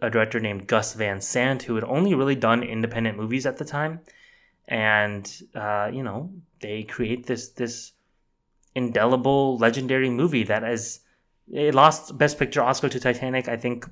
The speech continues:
probably rightfully so. But Good Will Hunting is one of those movies that, like Titanic, really has standed the test of time over the last, uh, almost thirty years and been a really, really large part of the American pop culture. Uh,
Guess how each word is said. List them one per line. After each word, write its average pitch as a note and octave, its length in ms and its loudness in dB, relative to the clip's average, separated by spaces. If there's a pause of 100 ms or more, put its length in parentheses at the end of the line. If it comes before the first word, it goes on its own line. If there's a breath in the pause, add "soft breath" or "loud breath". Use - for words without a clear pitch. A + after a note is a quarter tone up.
probably B2+ 340 2
rightfully A#2 400 -2
so. A#2 500 0 (480)
But G#2+ 400 0 (420)
Good C#3+ 140 4
Will C#3+ 100 4
Hunting B2+ 280 0
is A#2 80 2
one A#2 80 0
of A#2+ 40 0
those A2+ 120 -2
movies A#2 320 0
that, G#2 420 2
like C#3 240 8
Titanic, B2+ 420 4
really A2+ 300 2
has G#2+ 400 2 (520 soft breath)
standed C3 460 2
the A#2+ 80 6
test - 240 -2
of G#2+ 80 -2
time G#2+ 440 2
over G#2+ 240 -2
the G#2+ 100 -2
last, G#2 480 0
uh, A2+ 360 -2
almost G#2+ 280 -6
thirty G#2 180 -2
years G2+ 460 -2 (380 soft breath)
and G#2 440 -4
been A2 560 0
a B2+ 80 0
really, D#3+ 360 4
really C#3 220 4
large A2 340 2
part A2+ 300 4
of G2+ 400 -2 (420)
the A#2+ 240 -2
American G#2+ 460 -2
pop G#2 240 -4
culture. G2 640 -4
Uh, G2+ 420 0